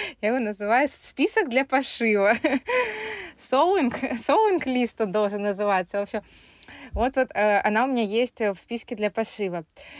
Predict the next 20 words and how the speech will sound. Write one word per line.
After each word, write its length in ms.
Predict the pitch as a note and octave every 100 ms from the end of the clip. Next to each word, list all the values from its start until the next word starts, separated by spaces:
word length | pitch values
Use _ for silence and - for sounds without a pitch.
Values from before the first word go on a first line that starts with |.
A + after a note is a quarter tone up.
| A#3+
И 420 | A3+ C4 D4+ C#4 -
я 440 | F#3+ A#3+ A3 F#3+
шила 280 | - B3 A3
в 40 |
своей 180 | - G#3+
жизни 280 | G3+ A3 A3
всего 220 | - G#3
один 300 | G#3+ G3 G#3
жакет. 480 | F#3+ F#3 - C#4+ E4+ _ - - _
Сейчас 460 | G#3 A#3 A3 -
у 40 | G#3
меня 320 | G3+ G3+ G3
второй. 640 | - G#3 G#3 G#3 G3 F3 _ _ _ _ _ _ _ _ _ _
Он, 320 | G3 G#3 G3
э, 240 | F3+ F3 E3+ _ _ _ _ -
будет, 460 | F#3+ G#3 G3+ -
э, 120 | G3 F#3+
из 220 | G#3 -
кожи 340 | A#3 A#3 G#3
сиреневой, 720 | G3 G#3+ G#3 C#4+ F4 C4+ F#3